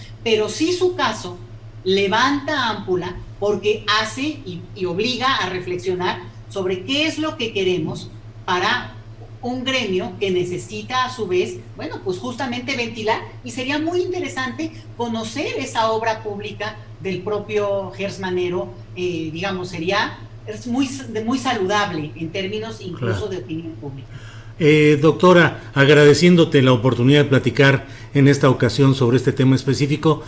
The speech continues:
Speaker 2: eh, cierro preguntándote, eh, ¿habrá algún tipo de impugnación formal ante los órganos competentes de conacyt para buscar que se revierta, que se deshaga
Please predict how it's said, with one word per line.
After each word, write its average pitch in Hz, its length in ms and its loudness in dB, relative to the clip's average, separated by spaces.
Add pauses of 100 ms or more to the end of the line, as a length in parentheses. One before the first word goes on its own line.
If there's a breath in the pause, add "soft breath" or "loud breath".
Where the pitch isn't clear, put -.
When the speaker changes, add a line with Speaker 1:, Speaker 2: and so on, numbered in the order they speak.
(260 loud breath)
Speaker 2:
eh, 131 160 6
cierro 160 320 4
preguntándote, 156 840 4 (280 loud breath)
eh, 156 440 6
¿habrá 165 340 6
algún 170 540 4
tipo 190 320 4
de 160 80 6
impugnación 151 840 4
formal 151 720 4 (280 loud breath)
ante 127 380 4
los 117 220 2
órganos 156 440 6
competentes 135 640 2
de 127 100 0
conacyt 127 560 0 (400 loud breath)
para 127 220 4
buscar 131 760 2 (260 loud breath)
que 139 120 6
se 131 160 4
revierta, 120 920 4 (300 loud breath)
que 127 100 4
se 131 160 2
deshaga 120 600 2